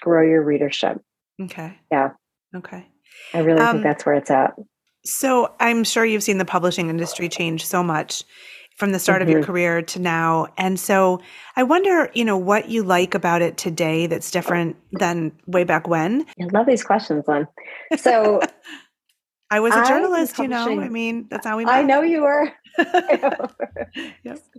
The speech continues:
Speaker 1: She knows what's up. <laughs>
Speaker 2: <laughs>
Speaker 1: So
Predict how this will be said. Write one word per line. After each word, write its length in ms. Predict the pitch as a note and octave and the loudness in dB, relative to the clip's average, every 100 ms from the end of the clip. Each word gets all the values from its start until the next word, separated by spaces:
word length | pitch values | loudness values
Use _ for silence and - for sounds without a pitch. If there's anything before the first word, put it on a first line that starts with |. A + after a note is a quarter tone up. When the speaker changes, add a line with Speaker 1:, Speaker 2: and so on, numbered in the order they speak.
| - | -14
Speaker 1:
She 120 | - | -4
knows 220 | E4+ E4 D#4 | 0 2 0
what's 200 | C#4+ A#3 | 0 2
up. 240 | F#3 - G#3 - _ - | 0 0 -8 -12 _ -6
<laughs> 100 | - | 0
Speaker 2:
<laughs> 800 | C#4+ - - - C4+ - - - | 2 2 -2 -2 -6 -4 -10 -4
Speaker 1:
So 520 | - C#4 C4+ B3+ | 0 4 4 2